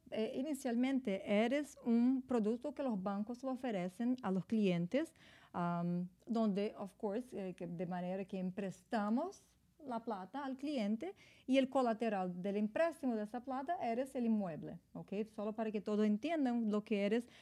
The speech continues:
el banco es, es un, una, una buena entidad que va a emprestar a ti dinero, claro, va a cobrar un juros por este,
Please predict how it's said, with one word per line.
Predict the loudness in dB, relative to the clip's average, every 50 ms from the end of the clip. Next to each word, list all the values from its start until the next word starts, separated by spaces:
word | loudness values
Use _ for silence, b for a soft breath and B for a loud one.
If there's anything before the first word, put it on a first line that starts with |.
| B B B
el | 0 2
banco | 2 2 2 2 2 2 2
es, | 0 0 -2 -6 -20 B B B
es | 0 0 0 0 0 -2
un, | 2 4 4 4 4 2 0 -2
una, | 0 2 2 2 2
una | 2 2 0 2 2
buena | 2 2 4 4 6 6
entidad | 6 4 4 4 4 4 4 4 4 4 4 2 2 0 -2 -2
que | 0 0 2 2 2 0 -2 _ _ -8 -2 0
va | 0 2
a | 2 2
emprestar | 0 0 0 -2 -2 -2 0 2 2 4 2
a | 2
ti | 2 2 4 4
dinero, | 6 6 6 6 6 6 6 4 2 -2 -2
claro, | 0 2 4 4 4 4 2
va | 0 -2
a | -4
cobrar | -4 -4 -4 -2 -2 -2 -2 0
un | 0 -2 -2 -2
juros | 0 0 0 0 -2 -6 -10
por | -10 -10 -8 -8
este, | -8 -8 -6 -6 -6 -6